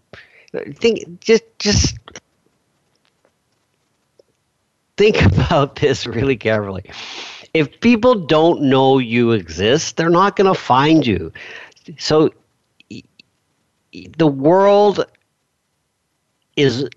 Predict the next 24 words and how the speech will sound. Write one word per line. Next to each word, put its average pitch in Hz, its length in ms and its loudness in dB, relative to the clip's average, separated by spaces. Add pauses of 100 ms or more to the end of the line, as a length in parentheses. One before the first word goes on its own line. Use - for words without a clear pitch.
(140)
everybody 165 720 0
is 113 260 -4
looking 120 260 -4
for 101 160 -6
something. 101 640 -6 (380)
Right 233 260 2
now, 139 440 2 (300)
billions 208 400 4
of 160 100 -2
people 135 340 0
are 107 120 0
out 131 240 0
looking 131 480 -2
for 98 140 -8
something. 101 340 -6 (300)
You 123 100 -4
know, 113 100 2
they're 123 120 0
shopping, 135 720 2
they're 110 120 -4
trying 175 220 0
to 160 60 0
find 170 460 2
something. 107 420 -4